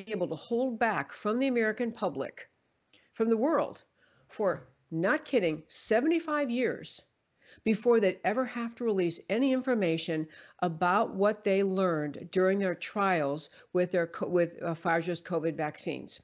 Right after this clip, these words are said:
I'm gonna come back to this point a little bit later as we're go-, when we're gonna talk about that, uh,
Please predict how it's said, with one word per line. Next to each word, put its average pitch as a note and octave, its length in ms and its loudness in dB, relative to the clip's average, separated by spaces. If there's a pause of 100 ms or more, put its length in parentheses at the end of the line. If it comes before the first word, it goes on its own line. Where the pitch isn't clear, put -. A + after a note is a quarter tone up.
(520)
I'm E3+ 80 0
gonna E3+ 60 0
come E3+ 240 -2
back F#3 280 0
to C#4 60 -2
this B3 120 0
point G3+ 300 -2
a D3+ 80 -4
little F#3 400 4
bit D4 160 2
later F#3+ 500 2 (220)
as F3 220 0
we're F#3 100 -10
go-, G3 220 -4
when G3 160 0
we're F3 80 -2
gonna E3+ 160 0
talk G#3 260 -2
about E3+ 300 -2
that, D#3 280 0
uh, D#3 260 -4